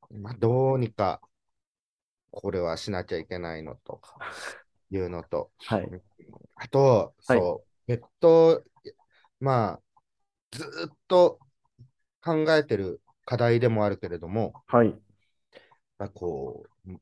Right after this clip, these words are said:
Speaker 1: 学ぶことをもっとこう、
Speaker 2: うん。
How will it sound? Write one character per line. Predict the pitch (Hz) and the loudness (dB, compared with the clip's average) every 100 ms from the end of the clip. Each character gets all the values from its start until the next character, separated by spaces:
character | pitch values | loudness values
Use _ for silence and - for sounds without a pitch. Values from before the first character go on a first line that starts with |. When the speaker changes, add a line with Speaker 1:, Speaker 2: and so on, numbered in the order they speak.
| _ _ - | _ _ -6
Speaker 1:
学 | 117 139 190 | -2 0 0
ぶ | 214 | -2
こ | 233 226 | -4 -2
と | 233 208 202 _ _ _ _ _ _ _ _ | 2 0 -2 _ _ _ _ _ _ _ _
を | 110 | -4
も | 101 120 | -2 -2
っ | 170 _ | -4 _
と | - | -8
こ | - 95 85 80 | -6 -4 -4 -6
う、 | |
Speaker 2:
う | |
ん。 | - | -12